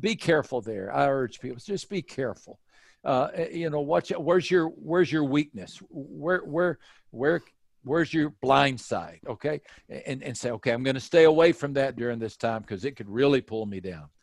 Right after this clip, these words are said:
And so watch out. Uh, uh, try to stay healthy, try to eat good, try to exercise,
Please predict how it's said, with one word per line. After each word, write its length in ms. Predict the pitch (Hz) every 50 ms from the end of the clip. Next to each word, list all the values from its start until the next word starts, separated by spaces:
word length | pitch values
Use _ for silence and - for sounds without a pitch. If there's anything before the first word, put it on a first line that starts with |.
| _ _ _ _ _ -
And 100 | 117 110
so 140 | - 123 110
watch 300 | 104 123 143 143 - 143
out. 260 | 135 127 117 120 - _ _ _ _ _ _ _ -
Uh, 20 |
uh, 480 | 110 107 104 104 107 - - 127 120 127 120 120 120 117
try 200 | - - 123 135 151
to 80 | 156
stay 240 | - - 165 160 147
healthy, 400 | 135 131 123 120 - 127 127 113
try 240 | - - 117 117 127
to 80 | 135 135
eat 260 | 131 143 160 170 143
good, 260 | 120 120 120 120 110 - _ _ _ _ _ _ _ _
try 160 | - 123 131
to 80 | 135 143
exercise, 880 | 139 143 147 - - - 131 - - 120 113 113 107 113 113 - -